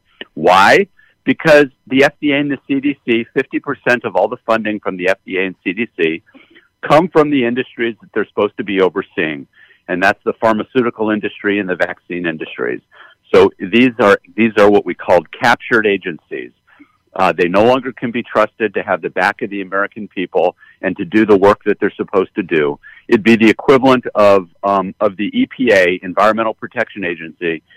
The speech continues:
being funded by ExxonMobil. And that's what's happening with these three-letter healthcare agencies, C D C, F D A, National Institutes of Health,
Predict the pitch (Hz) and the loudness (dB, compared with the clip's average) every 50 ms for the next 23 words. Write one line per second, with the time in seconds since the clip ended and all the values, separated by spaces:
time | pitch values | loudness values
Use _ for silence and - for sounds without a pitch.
0 | _ _ _ _ - 123 120 113 104 _ - 127 123 123 120 120 110 - 104 101 | _ _ _ _ 0 0 0 0 -2 _ 0 0 0 2 0 -2 0 2 0 0
1 | - - 101 - - - - 101 92 95 90 85 82 90 80 78 67 67 - _ | 2 0 -4 -6 -6 -6 -6 -6 -4 -4 -6 -6 -6 -6 -6 -6 -10 -10 -12 _
2 | _ _ _ _ _ _ _ _ _ - 98 90 92 101 107 - - 123 113 - | _ _ _ _ _ _ _ _ _ -14 -12 -6 -2 -2 -2 -2 -2 -4 -4 -4
3 | - - 117 110 107 - 117 104 107 104 101 104 104 _ _ _ 98 98 90 - | -4 -2 -2 -2 0 -2 -4 -4 -4 -6 -6 -10 -14 _ _ _ -4 -4 -4 -4
4 | - 98 92 85 - _ - 113 113 113 120 120 113 110 107 104 104 101 98 95 | -4 -6 -6 -6 -6 _ -8 -4 0 0 2 2 4 4 4 4 4 4 2 0
5 | _ _ _ _ _ _ _ - 131 117 110 - - - - 107 98 101 - - | _ _ _ _ _ _ _ 0 0 0 0 0 -4 -6 -2 2 2 2 2 0
6 | 101 101 98 - 92 85 80 _ _ - 82 78 80 78 _ - 117 113 110 107 | -2 -2 -2 -4 -8 -10 -10 _ _ -10 -10 -8 -8 -10 _ -2 0 0 2 2
7 | 110 101 _ _ - 104 98 101 98 - - 92 101 - _ - 104 98 95 90 | -2 -4 _ _ -4 -2 0 0 -2 0 0 0 0 0 _ -8 -4 0 2 2
8 | 92 95 87 90 90 90 _ _ _ _ _ _ _ _ - 90 98 107 104 - | 2 2 2 0 -4 -6 _ _ _ _ _ _ _ _ -4 -2 0 0 0 0
9 | - 107 104 101 98 - - 104 - - - 98 92 - 107 95 - - 92 87 | -2 -2 -2 -2 -4 -8 -12 -16 -16 -12 -14 -14 -12 -8 -8 -8 -6 -2 0 0
10 | 92 90 | 0 0